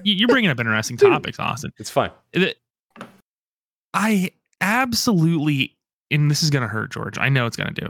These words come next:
Speaker 1: I, I'm sorry. I hate the campaign. <laughs> And the thing is that, you know what, re-, the, the third person view of that game is so ugly to me.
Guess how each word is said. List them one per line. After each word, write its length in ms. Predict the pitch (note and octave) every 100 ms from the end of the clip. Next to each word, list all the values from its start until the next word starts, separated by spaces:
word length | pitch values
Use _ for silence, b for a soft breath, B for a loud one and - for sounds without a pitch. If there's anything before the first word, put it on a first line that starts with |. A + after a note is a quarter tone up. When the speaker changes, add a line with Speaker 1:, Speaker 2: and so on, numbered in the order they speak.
| -
Speaker 1:
I, 140 | B2+
I'm 160 | - A#2+
sorry. 360 | A2+ - - - _ _ -
I 80 | C3
hate 300 | - D#3+ E3+
the 60 | C3+
campaign. 560 | - A2+ - - - -
<laughs> 920 | _ - - - _ _ _ _ _
And 340 | A3 G3+ A#3 A3 G3+
the 80 |
thing 380 | - - B3+ A#3+ -
is 480 | D3+ E3 E3+ - - _ _ _ _ B B C#4 C4 E3+ D#3
that, 460 | D#3+ D#3 D#3 - - b b _ _ _ -
you 160 | E3
know 80 | G#3+
what, 80 | A#3+
re-, 240 | G3 E3
the, 160 | E3+ F3+
the 160 | D#3+ D#3
third 360 | G3 G#3 A#3
person 440 | - G#3 G#3 G#3+ D#3
view 440 | C3 F3+ A#3+ D#3
of 140 | B2+
that 220 | B2+ A#2+ -
game 360 | A#2+ A#2+ B2 -
is 180 | A#2+
so 420 | - - B2 D3+ -
ugly 340 | C3+ D3+ B2+
to 80 | A#2+
me. 380 | A#2 A2+ A2+